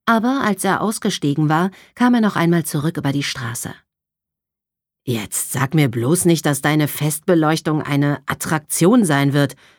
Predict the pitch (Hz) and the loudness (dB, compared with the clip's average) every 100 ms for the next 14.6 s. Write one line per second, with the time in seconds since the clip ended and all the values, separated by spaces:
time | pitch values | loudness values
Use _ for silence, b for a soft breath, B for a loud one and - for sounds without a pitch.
0 | b _ - 139 151 120 185 220 175 175 | b _ -6 -2 0 2 2 4 4 4
1 | - 190 165 156 185 208 185 190 196 190 | 2 2 4 4 2 2 0 2 4 4
2 | 170 180 123 160 151 143 202 190 147 143 | 4 2 0 2 2 2 2 4 4 4
3 | 208 202 214 202 160 160 - - 269 - | 2 2 0 2 0 -2 -4 -6 -4 -4
4 | - 208 - 156 135 123 147 147 156 139 | -2 -2 2 2 2 0 -2 0 0 2
5 | 147 139 B B 160 147 160 143 135 143 | 2 2 B B 0 2 2 2 2 2
6 | 139 143 135 143 139 - 104 - _ _ | 0 -2 -4 -2 -2 -2 -6 -8 _ _
7 | _ _ _ _ _ _ _ _ _ _ | _ _ _ _ _ _ _ _ _ _
8 | _ - 220 - - 151 - - 175 170 | _ -8 -6 -6 -6 -8 -6 -4 -2 -2
9 | 135 - 147 - _ _ _ _ _ _ | -4 -8 -18 -20 _ _ _ _ _ _
10 | _ _ _ _ _ _ 262 262 165 208 | _ _ _ _ _ _ -6 -2 -2 -4
11 | - _ _ _ _ 226 208 220 - 139 | -10 _ _ _ _ -2 -2 -4 -6 -8
12 | - - _ _ _ _ _ _ _ _ | -8 -20 _ _ _ _ _ _ _ _
13 | _ _ _ _ 185 185 190 156 127 113 | _ _ _ _ 0 0 0 -2 -4 -6
14 | 113 - - 120 101 147 | -6 -10 -8 -8 -8 -10